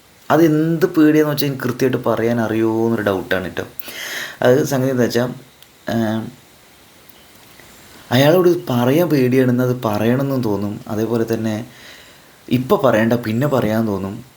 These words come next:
ഒപ്പം വേ-, വേറെ സംഗതി അല്ല ഇപ്പം തന്നെ പറയാന്ന്. അപ്പോൾ ഈ ഒരു കൺഫ്യൂഷനിൽ വിട്ടിട്ട് ഇതാണ്ട് കൊളാക്കും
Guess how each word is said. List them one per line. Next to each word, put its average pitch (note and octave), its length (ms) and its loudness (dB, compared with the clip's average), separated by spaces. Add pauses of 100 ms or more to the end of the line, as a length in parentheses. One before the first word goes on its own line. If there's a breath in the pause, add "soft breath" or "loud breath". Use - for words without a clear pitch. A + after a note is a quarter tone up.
(340)
ഒപ്പം C3+ 720 0
വേ-, A#2 280 4
വേറെ A#2+ 120 4
സംഗതി A2 260 -4
അല്ല B2 240 -2
ഇപ്പം A#2 260 -2
തന്നെ B2+ 120 0
പറയാന്ന്. F#2 400 -4
അപ്പോൾ G2 120 -4
ഈ D#3+ 140 0
ഒരു F3 220 0
കൺഫ്യൂഷനിൽ C3+ 540 -2
വിട്ടിട്ട് B2 260 0
ഇതാണ്ട് A2+ 160 0
കൊളാക്കും G2+ 520 0